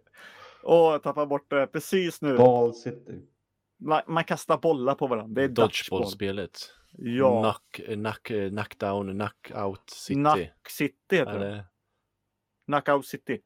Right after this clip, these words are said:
Speaker 3: Knockout
Speaker 1: Knockout
Speaker 3: City.
Speaker 1: City.
Speaker 2: Ball, knockout city. Okej.
Speaker 1: Nej, skit i boll. <laughs> Jag testade den nu när det var en öppen, eh, eller en cross-platform-beta.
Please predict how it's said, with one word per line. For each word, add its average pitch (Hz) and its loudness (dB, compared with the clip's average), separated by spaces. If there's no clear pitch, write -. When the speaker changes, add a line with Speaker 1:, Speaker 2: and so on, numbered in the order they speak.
Speaker 3:
Knockout 98 -10
Speaker 1:
Knockout 135 0
Speaker 3:
City. 104 -10
Speaker 1:
City. - -20
Speaker 2:
Ball, 123 2
knockout 107 -4
city. - -8
Okej. 98 -10
Speaker 1:
Nej, 127 2
skit 147 0
i 143 2
boll. 117 0
<laughs> - -8
Jag 143 4
testade 170 0
den 165 2
nu 131 -2
när 135 -4
det 143 2
var 123 2
en 120 -6
öppen, 104 -8
eh, 104 -2
eller 147 4
en 131 -6
cross-platform-beta. 120 -2